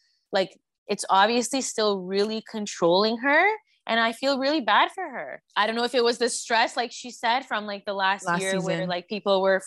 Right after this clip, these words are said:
Speaker 1: freaking out about her and Evan, like, him cheating, whatever, that, like, caused her to kinda go downhill. And that's, like, so unfortunate that a stupid rumor is now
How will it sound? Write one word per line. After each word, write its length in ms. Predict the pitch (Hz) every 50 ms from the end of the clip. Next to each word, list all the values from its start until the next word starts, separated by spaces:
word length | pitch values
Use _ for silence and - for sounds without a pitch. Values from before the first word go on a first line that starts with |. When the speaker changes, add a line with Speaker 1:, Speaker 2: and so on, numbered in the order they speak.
| - - -
Speaker 1:
freaking 300 | 196 190 - 196 185 185
out 160 | 180 180 185
about 280 | 180 170 180 180 180 180
her 180 | 180 185 180
and 100 | 175 175 175
Evan, 220 | 175 170 180 175
like, 160 | 170 170 170
him 140 | 180 180 180
cheating, 300 | - - 196 185 185 180
whatever, 360 | 180 180 180 180 180 175 196 196
that, 240 | 185 170 165 -
like, 180 | 170 165 165 - _ _ _ _ _ _ _
caused 380 | - 202 190 175 175 170 -
her 80 | - 185
to 100 | 175 175
kinda 320 | - - 185 175 170 175
go 220 | 170 170 170 170 170
downhill. 440 | 170 165 170 190 202 220 277 294 294
And 100 | 277 247
that's, 200 | 240 247 247 -
like, 140 | 302 - - _ _
so 440 | - - - - - 247 254 269 -
unfortunate 680 | 226 220 220 - - 196 202 214 - - 254 262 262
that 140 | 233 208 202
a 40 |
stupid 480 | 196 - - - 208 202 190 - 220 185
rumor 420 | 175 165 185 185 185 185 202 240 277
is 180 | 277 247 202
now 200 | 202 196 196 -